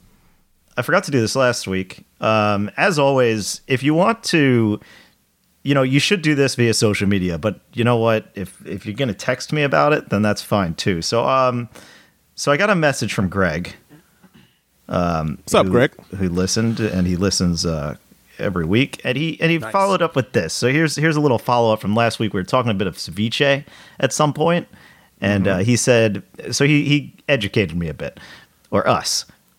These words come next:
Speaker 1: Here we go. "Ceviche is technically raw seafood. The acid in the citrus, quote, cooks the proteins in the meat.
Speaker 2: Yeah, that's what I
Speaker 1: The,
Speaker 2: thought,
Speaker 1: the
Speaker 2: but, yeah,
Speaker 1: citric,"
Speaker 2: it's
Speaker 1: I'm not done. "The citric acid kills bacteria, but doesn't kill live worms or parasites like cooking with
Speaker 2: Nice.
Speaker 1: heat will.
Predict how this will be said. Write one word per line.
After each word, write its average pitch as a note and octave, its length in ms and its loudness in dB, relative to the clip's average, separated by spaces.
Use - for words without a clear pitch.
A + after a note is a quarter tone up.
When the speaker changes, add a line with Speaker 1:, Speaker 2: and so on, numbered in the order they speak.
Speaker 1:
Here C3 120 4
we B2 80 2
go. E2 180 -4
"Ceviche A3 440 0
is G3 220 2
technically D3+ 540 0
raw A#2 240 2
seafood. D#3 640 0
The B2+ 200 0
acid E3+ 420 2
in A#2+ 100 2
the G#2+ 60 0
citrus, - 580 0
quote, - 420 -2
cooks - 540 -2
the A2+ 100 2
proteins G#2 720 0
in A2+ 200 2
the G2+ 60 2
meat. C3+ 360 0
Speaker 2:
Yeah, D#4+ 100 -10
that's F#4+ 180 -6
what F#4 100 -2
I F4+ 40 2
Speaker 1:
The, C3 60 4
Speaker 2:
thought, A3 340 -4
Speaker 1:
the C3 60 2
Speaker 2:
but, B2 80 2
yeah, - 80 0
Speaker 1:
citric," G#3+ 420 0
Speaker 2:
it's - 80 -4
Speaker 1:
I'm G#3 140 0
not C3+ 200 0
done. G#2 220 2
"The A2 100 0
citric - 480 0
acid D3+ 440 2
kills C3+ 320 0
bacteria, G#2+ 760 2
but - 200 0
doesn't F#3 360 0
kill D#3+ 320 0
live C3 400 2
worms C3 400 2
or G#2+ 120 -4
parasites B2 760 0
like G#2 160 2
cooking A2+ 320 0
with - 140 0
Speaker 2:
Nice. - 60 -12
Speaker 1:
heat A2 180 0
will. A#2+ 360 0